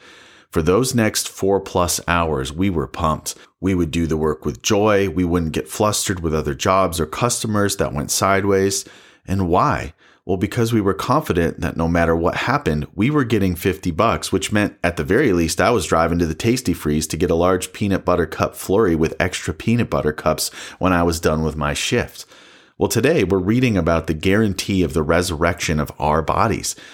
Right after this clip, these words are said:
because of our confidence that Christ was resurrected. How should this reality change the way we look at the work that Christ has for us to do today?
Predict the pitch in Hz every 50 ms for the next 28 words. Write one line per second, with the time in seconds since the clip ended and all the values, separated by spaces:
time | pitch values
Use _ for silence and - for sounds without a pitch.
0 | - - _ - 85 82 - 113 107 120 104 92 82 80 - - 82 73 69 -
1 | 73 78 80 78 - - 85 - - - - - 107 120 127 123 - - - -
2 | 82 82 76 - 73 73 73 69 71 69 71 73 - - - - 69 - _ _
3 | _ - - - 135 170 - - 180 165 143 139 135 - - 107 104 95 90 90
4 | 95 92 92 90 90 - - 87 92 95 87 - - 92 87 95 90 90 87 87
5 | 90 87 87 90 92 95 - - 92 - 82 82 80 85 90 90 - - - 85
6 | - - - - 104 101 104 - - - - - 92 90 - - - 87 - -
7 | - 110 147 - - - - 113 95 80 82 80 78 76 - - 76 107 117 120
8 | 92 69 -